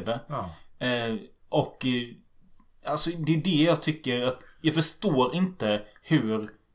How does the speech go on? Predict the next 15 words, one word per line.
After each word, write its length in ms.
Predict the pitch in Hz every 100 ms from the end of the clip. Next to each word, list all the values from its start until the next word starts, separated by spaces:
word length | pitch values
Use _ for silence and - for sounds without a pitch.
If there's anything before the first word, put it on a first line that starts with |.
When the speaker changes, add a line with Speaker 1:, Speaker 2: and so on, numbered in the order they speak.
| _
Speaker 1:
Big 340 | - 113 127 113
Brother, 460 | 139 117 107 110
Paradise 460 | 110 - 127 117 120
Hotel 120 | 135
och 60 | 123
sånt 240 | 123 110
kan 120 | 123
leva 240 | 120 120 120
kvar 420 | - 143 104 104
när 140 | 110
det 60 | 131
är 40 |
så 140 | 123 120
reglerat. 960 | 107 110 113 131 90 90 117 123 - -
Speaker 2:
Nej. 440 | 127 107 104 98